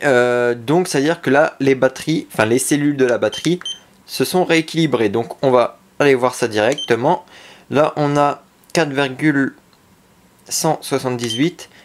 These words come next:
et on a quatre virgule cent quarante-sept. Donc, ça a rééquilibré, mais on dirait pas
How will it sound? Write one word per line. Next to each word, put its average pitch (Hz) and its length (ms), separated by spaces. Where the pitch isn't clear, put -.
et 139 180
on 131 120
a 117 100
quatre 151 280
virgule 131 340
cent 151 160
quarante-sept. 127 500
Donc, 107 220
ça 135 300
a - 20
rééquilibré, 151 760
mais 160 240
on 135 100
dirait 135 280
pas - 380